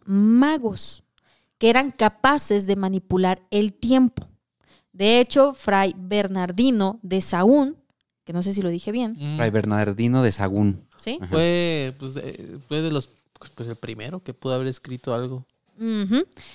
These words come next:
Speaker 1: En el año de mil quinientos veintinueve escribió sobre cuarenta tipos de magos según las creencias populares.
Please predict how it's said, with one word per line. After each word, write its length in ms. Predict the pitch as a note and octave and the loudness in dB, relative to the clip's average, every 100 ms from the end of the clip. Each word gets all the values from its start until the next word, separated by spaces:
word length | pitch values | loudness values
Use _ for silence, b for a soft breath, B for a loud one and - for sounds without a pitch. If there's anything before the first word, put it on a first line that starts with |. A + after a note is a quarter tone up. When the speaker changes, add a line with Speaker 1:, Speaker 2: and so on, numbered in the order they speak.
| B - | B -2
Speaker 1:
En 180 | A3+ | 2
el 100 | A#3+ | 4
año 180 | C4+ D#4+ | 4 4
de 80 | C#4+ | 4
mil 220 | C4+ D4 | 4 0
quinientos 500 | - C4 C#4 C#4 C#4+ | 0 0 0 0 0
veintinueve 560 | D4+ D4 C4+ B3+ B3 B3+ | 0 0 0 2 2 2
escribió 680 | A#3 A#3 - A#3+ A#3 C4 C4+ | 2 2 0 0 4 6 4
sobre 380 | - A#3+ A3 A3 | 4 4 4 2
cuarenta 540 | - A#3 C4+ D4+ F4 | 4 4 4 4 2
tipos 440 | - D4 - D4 A#3 | 2 0 2 2 4
de 80 | |
magos 480 | G#3+ A3+ C4 E4+ F4 | 2 4 4 2 0
según 440 | - - A3+ B3 C#4 | 0 2 4 4 4
las 160 | D4+ - | 2 0
creencias 420 | G#3 G3 F#3+ G#3 | 0 0 0 -2
populares. 760 | A3 G#3 B3 C4+ B3+ G3 - | -2 0 4 4 2 -2 -8